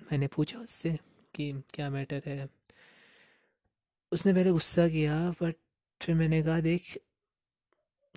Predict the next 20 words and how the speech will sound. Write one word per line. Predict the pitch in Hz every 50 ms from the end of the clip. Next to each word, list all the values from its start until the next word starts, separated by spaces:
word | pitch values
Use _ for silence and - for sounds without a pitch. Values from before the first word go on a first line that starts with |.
| - -
कुछ | 156 147 - 165
भी | 160 160 160 160
है | 170 165
बता | 160 151 - - 143 147
सकती | 151 160 151 _ - - 147 143
है, | 147 147
I'm | 156 156
not | 156 151 156
a | 147
guy | 147 139 143 147 151 151 156 165 160 -
जो | - 147
तू | 139 - 147 143 139
शायद | 139 - - 147 143
मेरे | 143 143 143 139 143 143
बारे | 139 143 135 135 139
में | 143 151 147
गुला-, | - 139 143 151 -
गलत | 135 143 147
समझती | - 165 147 139 - - - - 131 131
है, | 135 151 175